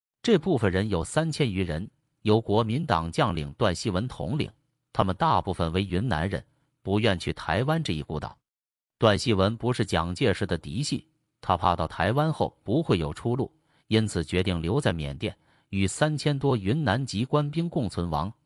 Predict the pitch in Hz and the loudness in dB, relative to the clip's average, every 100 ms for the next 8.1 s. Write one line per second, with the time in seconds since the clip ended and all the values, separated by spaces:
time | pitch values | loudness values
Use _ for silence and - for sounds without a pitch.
0 | _ _ - 101 87 92 139 135 85 - | _ _ -2 0 0 -2 0 2 0 -2
1 | 107 151 - 78 98 131 117 76 110 - | -2 0 0 -2 -4 -2 -2 -2 -6 -8
2 | _ _ _ 92 110 - 95 - 85 82 | _ _ _ -2 0 2 2 0 0 0
3 | 76 80 139 202 123 78 92 80 80 - | -2 -2 0 2 0 -4 -4 -4 -4 -6
4 | _ _ _ _ 98 104 104 90 78 - | _ _ _ _ 4 4 6 2 2 -2
5 | 80 73 95 90 90 85 _ _ _ _ | -2 -2 -2 -2 -2 -6 _ _ _ _
6 | - 85 80 82 - 151 139 71 76 - | 0 0 0 -6 -2 -2 0 -2 -4 -8
7 | _ _ - 87 73 - 80 76 76 65 | _ _ 0 0 0 -2 -2 -2 -4 -6